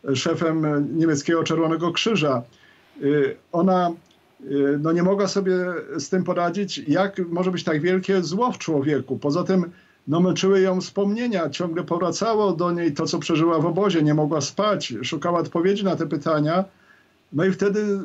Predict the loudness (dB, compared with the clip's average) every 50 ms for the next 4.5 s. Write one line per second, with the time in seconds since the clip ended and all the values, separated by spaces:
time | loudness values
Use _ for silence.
0 | -8 -14 _ _ -10 -8 -6 -6 -2 -2 -2 -2 0 0 -2 0 0 0 -2 -2
1 | -2 -6 -4 -2 0 2 2 2 2 2 0 0 0 0 0 -2 0 0 -2 0
2 | 0 0 0 0 0 2 2 0 0 0 -2 -4 -2 0 0 -2 -2 -4 -4 -2
3 | 0 0 0 -2 -4 -6 _ _ _ _ _ _ _ 0 2 4 4 2 2 2
4 | 2 4 4 4 2 0 -2 -8 -12 -8